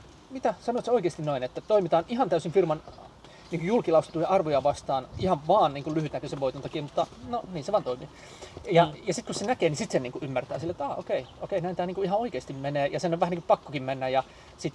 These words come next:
Speaker 1: jos se toimitusjohtaja toimisi toisella tavalla, niin sit saisi kenkää ja jne, jne, että
Speaker 2: Mm.
Speaker 1: et tota, kyse ei ole niinkään pahuudesta, vaan siitä, että me ollaan luotu sellainen systeemi, missä tosi harvalla on mitään muuta vaihtoehtoakaan, kun vaan niinku mennä,
Speaker 2: Joo.
Speaker 1: mennä niinku sen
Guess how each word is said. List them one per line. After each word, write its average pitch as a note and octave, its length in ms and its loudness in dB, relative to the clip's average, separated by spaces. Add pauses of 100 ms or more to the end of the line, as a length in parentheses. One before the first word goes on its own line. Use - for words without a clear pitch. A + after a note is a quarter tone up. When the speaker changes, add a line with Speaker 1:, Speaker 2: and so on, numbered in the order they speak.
Speaker 1:
jos F3 220 2
se D3 220 4
toimitusjohtaja D#3+ 520 0
toimisi D#3 240 0
toisella F#3+ 280 2
tavalla, C#3 260 2
niin C#3+ 80 -8
sit D3+ 140 -8
saisi D3 220 0
kenkää C#3+ 420 2
ja B2 120 2 (680)
jne, C#3+ 400 4
jne, B2+ 400 -2
että D#3+ 200 2
Speaker 2:
Mm. D3+ 220 -2 (800)
Speaker 1:
et D#3+ 120 -6
tota, E3 200 0
kyse G3+ 200 2
ei F#3+ 220 4
ole F#3+ 100 6
niinkään F#3 360 0
pahuudesta, E3 480 2
vaan C3 180 2 (120)
siitä, C3 260 -4
että C3 100 -4
me C#3 60 -2
ollaan C#3 160 2
luotu C#3+ 180 0
sellainen C#3+ 240 -2
systeemi, C#3 360 -4
missä C3+ 320 -2 (680)
tosi D#3+ 180 -2
harvalla C3+ 360 6
on C#3 120 0
mitään C3+ 360 -2
muuta C#3 400 -6
vaihtoehtoakaan, D3+ 720 0 (340)
kun C3 140 -10
vaan C3 200 4
niinku C#3+ 140 -6
mennä, C#3+ 280 2
Speaker 2:
Joo. C3 240 2 (240)
Speaker 1:
mennä C#3+ 220 0
niinku G3+ 180 -4
sen B2+ 240 -6